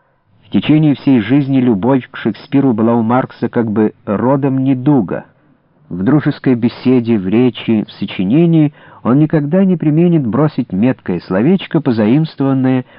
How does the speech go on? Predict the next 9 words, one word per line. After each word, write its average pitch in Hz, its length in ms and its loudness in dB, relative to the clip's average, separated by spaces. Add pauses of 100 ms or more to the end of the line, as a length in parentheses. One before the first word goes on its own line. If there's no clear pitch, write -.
(120)
у 98 80 -2
великого 107 480 0
драматурга. 85 680 -6 (300)
Неудивительно 113 640 0
поэтому, 120 400 0
что - 320 -4
и 135 100 -2
в 147 120 -10
«Капитале» 123 680 -2